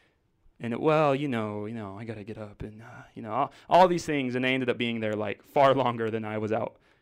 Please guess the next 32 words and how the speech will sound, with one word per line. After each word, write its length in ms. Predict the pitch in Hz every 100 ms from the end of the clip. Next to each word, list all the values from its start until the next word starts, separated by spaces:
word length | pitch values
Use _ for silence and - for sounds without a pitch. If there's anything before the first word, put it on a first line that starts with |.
| -
witnessing. 480 | - 117 - - - _ - - _ _
But 160 | 117 117
there's 200 | 113 107
every 460 | 135 143 147 143 _ _ -
reason 480 | 131 127 127 117 117
in 80 | 113
the 80 | 107
world 260 | 113 120
why 100 | 107
they 120 | 104 104
shouldn't 260 | 117 110
go. 220 | 110 101 - _ _ _ _ _ _ -
Now, 120 | 165 170
the 60 |
reason 240 | 185 220 220
I 80 |
tell 200 | 202 220
that 140 | 202 180
story 520 | - 226 175 120 147 _ _ _ _ _ _ _ _ - _
is 160 | - 135
because 640 | 143 151 139 127 123 - - _ _ -
in, 180 | 156 151
at, 200 | - _ -
in 100 | 202
the 60 |
church 540 | 151 254 220 - - - -
or 140 | 135 151
in, 180 | 160
in 100 | 147
our 160 | 180 151
meeting, 380 | 151 277 170 165
right? 260 | 147 277